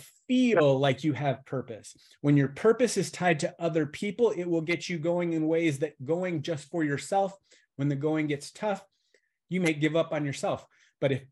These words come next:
you're doing something for others, others are relying on to you, so you're more than likely to push through.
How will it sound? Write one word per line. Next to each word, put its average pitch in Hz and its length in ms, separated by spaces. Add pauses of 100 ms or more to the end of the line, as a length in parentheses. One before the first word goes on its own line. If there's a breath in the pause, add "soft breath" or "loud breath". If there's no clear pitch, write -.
(140)
you're 143 400
doing 180 340
something 151 460
for 127 340
others, 135 580 (520)
others 180 340
are 147 100
relying 135 500
on 127 120
to - 180
you, 135 80
so - 160
you're 147 320
more 160 260
than 143 160
likely 131 340
to 117 100
push - 320
through. 107 320